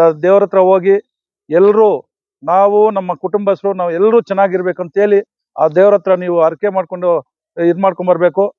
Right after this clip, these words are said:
ಆವಾಗ ಎಲ್ರೂ ನಾವು ಚೆನ್ನಾಗಿರ್ಬೇಕು, ನಮ್ಮ ಆರೋಗ್ಯವಾಗಿರ್ಬೇಕು, ನಮ್ಮ ಮಕ್ಳು ಎಲ್ರೂ ಚೆನ್ನಾಗಿ ಓದ್ಕೋಬೇಕು. ನಿಮ್-, ಮತ್ತು ನಮ್ಮ ಎಲ್ಲ ನಮ್ಮ ಒಳ್ಳೆ ಮಳೆ ಬೀಳ್ಬೇಕು, ಒಂದೇ ಬೆಳೆ ಆಗ್ಬೇಕು ಅಂತೇಳಿ ಆ ದೇವ್ರ ಹತ್ರ ನೀವು ಆಶೀರ್ವಾದ ಮಾಡ್ಕೊಂಡು ಬರ್ಬೇಕಂತ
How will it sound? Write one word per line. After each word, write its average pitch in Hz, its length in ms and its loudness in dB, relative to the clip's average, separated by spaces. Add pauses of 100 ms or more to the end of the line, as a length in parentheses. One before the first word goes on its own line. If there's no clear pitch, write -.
(300)
ಆವಾಗ 185 340 2 (500)
ಎಲ್ರೂ 190 280 0
ನಾವು 190 160 -2
ಚೆನ್ನಾಗಿರ್ಬೇಕು, 180 640 -4 (400)
ನಮ್ಮ 170 180 -2
ಆರೋಗ್ಯವಾಗಿರ್ಬೇಕು, 185 920 0 (320)
ನಮ್ಮ 160 180 -8
ಮಕ್ಳು 208 320 -2
ಎಲ್ರೂ 196 300 2 (220)
ಚೆನ್ನಾಗಿ 180 360 0 (640)
ಓದ್ಕೋಬೇಕು. 185 540 0 (440)
ನಿಮ್-, 180 160 -4
ಮತ್ತು 185 240 0
ನಮ್ಮ 185 240 0 (360)
ಎಲ್ಲ 208 200 2 (120)
ನಮ್ಮ 185 260 -6 (160)
ಒಳ್ಳೆ 202 260 0
ಮಳೆ 185 260 0
ಬೀಳ್ಬೇಕು, 190 500 -4 (300)
ಒಂದೇ 185 220 -4
ಬೆಳೆ 180 260 2
ಆಗ್ಬೇಕು 185 380 -2
ಅಂತೇಳಿ 202 380 -6 (300)
ಆ 143 80 -4
ದೇವ್ರ 196 280 2
ಹತ್ರ 190 200 -2
ನೀವು 175 180 -6
ಆಶೀರ್ವಾದ 185 420 -4
ಮಾಡ್ಕೊಂಡು 180 420 -8 (380)
ಬರ್ಬೇಕಂತ 185 520 0